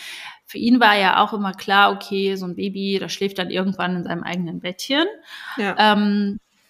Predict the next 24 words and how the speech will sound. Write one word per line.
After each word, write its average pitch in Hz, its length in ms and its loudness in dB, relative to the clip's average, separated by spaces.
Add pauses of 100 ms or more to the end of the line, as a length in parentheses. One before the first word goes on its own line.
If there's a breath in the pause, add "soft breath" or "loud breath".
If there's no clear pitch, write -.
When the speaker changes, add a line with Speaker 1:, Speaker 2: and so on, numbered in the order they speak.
(640)
Speaker 1:
und, 214 500 2
ähm, 202 460 -2 (840)
ja, 214 440 4
stimmt. 269 340 0
Ich - 160 -8
hab 226 180 0
das 220 140 -6
Thema, 233 380 0
das - 160 -10
erste 226 260 -4
Jahr 214 80 0
hab 220 80 -2
ich - 80 -12
jetzt 220 140 -10
so 220 80 -4
ein - 20 0
bisschen 214 220 -6
ausgeklammert. 220 640 -2
Also 202 160 -4
bei 208 140 0
uns 233 240 -2
war 214 80 0
es 214 100 -8
auch - 240 -4